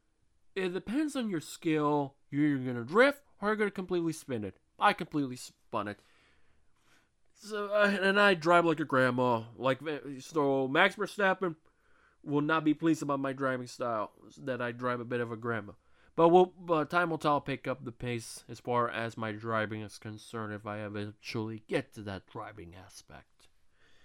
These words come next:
But overall, biggest reflection, it was very therapeutic. As I did, I mentioned it multiple times, I was completely burnt out about writing,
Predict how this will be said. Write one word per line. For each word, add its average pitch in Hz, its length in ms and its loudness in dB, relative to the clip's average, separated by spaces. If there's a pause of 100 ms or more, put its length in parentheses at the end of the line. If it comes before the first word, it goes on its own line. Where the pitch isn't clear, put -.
(500)
But 165 160 10
overall, 175 400 10 (260)
biggest 185 260 4
reflection, 147 520 -4 (100)
it 196 80 -6
was 170 120 -6
very 165 280 2
therapeutic. 131 540 -2
As 135 100 -8
I 156 40 -6
did, 226 240 -2
I 185 120 4
mentioned 185 400 2
it 143 40 6
multiple 139 400 2
times, 131 260 -4
I 160 100 0
was 147 160 -4
completely 139 360 0
burnt 127 340 0
out 127 100 0
about 120 240 -2
writing, 127 540 2